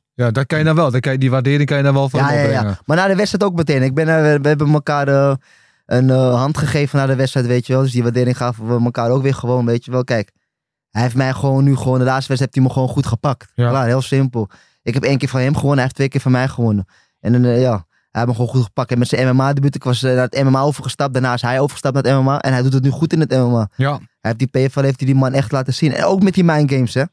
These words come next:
Speaker 1: Ja, maar dat wou ik zeggen. Dus dat was wel echt classic Doumbé, hoe die dan opkomt met het matras onder zijn
Speaker 2: Ja.
Speaker 1: arm, weet je wel. En hoe die het publiek liep op te jutten en zo.
Speaker 2: Zelfs, zelfs de opkomstmuziek.
Speaker 1: Ja.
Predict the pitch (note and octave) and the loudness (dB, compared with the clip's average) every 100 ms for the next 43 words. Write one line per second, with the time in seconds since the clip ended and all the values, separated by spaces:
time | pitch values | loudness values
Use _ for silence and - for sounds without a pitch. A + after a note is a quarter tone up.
0 | _ _ A3 G3+ F#3+ F#3 G3 D#3 - G3+ | _ _ 2 2 2 2 0 -2 -2 0
1 | D#3 D#3 E3+ D#3+ C#3 E3 D#3 E3+ - F3+ | 0 0 2 2 2 2 2 0 -2 0
2 | E3 E3 C#3 - - _ _ A#2 F3 F3 | 2 0 -4 -12 -20 _ _ 0 4 4
3 | D#3+ E3 D3+ C#3 C3+ D3 D3+ E3 D#3 D3+ | 4 4 4 2 0 -2 -2 0 2 2
4 | C3+ C3+ C#3 D#3 E3 - E3 D3+ E3 C#3 | 0 -2 -2 0 0 2 2 4 2 2
5 | D3 C#3+ C3+ B2+ C3 C#3 C3+ C3 B2+ B2 | 2 2 2 0 0 0 0 2 2 2
6 | B2+ B2+ A2 - C3+ D#3 D3 C#3 B2+ - | 2 0 0 0 2 2 0 0 -4 -2
7 | C3 C3+ C3+ C3 C#3 C3 D#3 - - - | 0 2 0 0 2 0 0 -2 -4 -2
8 | E3+ - G#3 G3+ G#3+ E3 E3 - C3 - | -2 0 -4 0 0 2 2 2 -2 -2
9 | - - C3 | -8 -2 -2